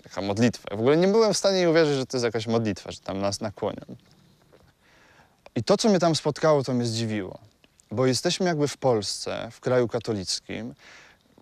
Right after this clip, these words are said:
Z jednej strony ta wiara nas otacza, ale z drugiej strony możemy być zupełnie letni. I ja taki byłem, taki zupełnie obojętny. A tam było tyle wiary,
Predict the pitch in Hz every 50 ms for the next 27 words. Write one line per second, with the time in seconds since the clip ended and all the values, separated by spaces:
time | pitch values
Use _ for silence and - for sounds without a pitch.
0 | 113 - _ _ - 113 117 135 147 151 - - 156 151 131 139 127 127 139 135
1 | 135 131 123 120 - 123 120 - 110 107 - - 165 175 208 226 233 - _ _
2 | - _ - - 127 143 147 135 147 175 202 202 185 - - 185 190 190 190 190
3 | 185 185 170 - - - - - 160 175 175 185 185 180 170 160 151 165 143 160
4 | 156 160 156 147 139 123 101 - - 95 87 85 85 - 101 _ _ _ _ _
5 | _ - - _ - - _ _ _ _ _ - 123 151 160 185 175 - 185 170
6 | 185 196 196 190 180 175 165 - 156 - 180 - - 196 190 170 180 160 196 196
7 | 185 185 175 175 196 190 170 135 113 104 - - 95 92 - 107 - 151 170 180
8 | 170 165 165 147 131 - - 165 202 214 220 190 147 147 160 156 139 123 107 98
9 | 92 95 101 113 131